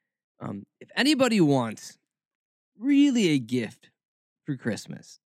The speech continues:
this is more like a stocking stuffer that I'm not even gonna play on here because,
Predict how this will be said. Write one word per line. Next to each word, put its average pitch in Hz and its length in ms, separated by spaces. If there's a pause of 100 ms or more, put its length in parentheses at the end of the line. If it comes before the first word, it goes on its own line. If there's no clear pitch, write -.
this 320 140
is 359 220
more 302 300
like 254 220
a 202 80
stocking 147 560
stuffer - 440 (340)
that 170 100
I'm 285 180
not 285 160
even 254 240
gonna 220 180
play 160 300
on 120 120
here 101 300 (400)
because, 165 580